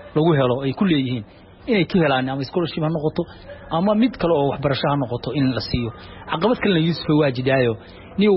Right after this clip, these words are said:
ee, waxa soo badanaya dhalinyaro aad u tiro badan wax baranaya. Waddankeennu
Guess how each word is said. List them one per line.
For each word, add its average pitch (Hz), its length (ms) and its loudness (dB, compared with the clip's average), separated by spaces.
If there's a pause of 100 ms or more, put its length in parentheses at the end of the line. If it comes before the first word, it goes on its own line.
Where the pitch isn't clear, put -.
(120)
ee, 170 140 0
waxa 165 200 0
soo 170 180 0
badanaya 143 480 0
dhalinyaro 139 400 2
aad 196 300 0
u 208 60 -4
tiro 143 180 -2
badan 131 220 0
wax - 120 -4
baranaya. 120 360 0 (480)
Waddankeennu 147 640 0